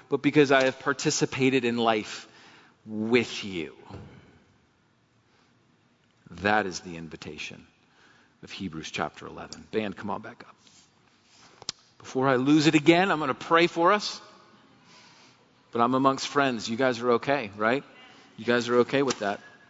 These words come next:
'Cause we're grown people. We are mature adults, and the Lord leads us in, not just to full brains,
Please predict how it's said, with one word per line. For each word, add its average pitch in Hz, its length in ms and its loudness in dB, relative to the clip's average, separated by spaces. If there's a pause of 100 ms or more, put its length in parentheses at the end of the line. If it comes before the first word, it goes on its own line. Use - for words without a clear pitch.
(480)
'Cause 110 120 -4
we're 120 140 -2
grown 131 420 0
people. 123 400 -2
We 120 140 4
are 123 60 6
mature 127 400 2
adults, 123 500 2
and 107 140 -8
the 104 60 -4
Lord 127 400 2 (420)
leads 127 280 0
us 131 200 4
in, 117 260 2 (560)
not 120 220 0
just - 260 -4
to 123 60 -6
full 127 260 -2
brains, 131 680 -2